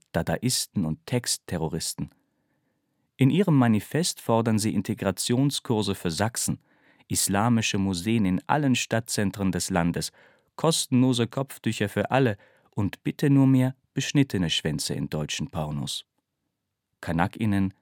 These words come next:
AusländerInnen, Geflüchtete, MigrantInnen,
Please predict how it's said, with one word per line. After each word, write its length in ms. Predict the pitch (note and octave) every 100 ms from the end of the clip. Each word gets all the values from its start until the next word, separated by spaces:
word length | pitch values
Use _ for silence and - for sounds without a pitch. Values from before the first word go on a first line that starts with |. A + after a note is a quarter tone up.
| _ _ -
AusländerInnen, 960 | F2 G2+ - F#2 F#2 F#2 F#2+ F2+ E2+ - _ _ -
Geflüchtete, 800 | F#2+ - G2 A#2 - - - F2
MigrantInnen, 800 | D#2+ E2+ F2+ A#2 - F#2+ F#2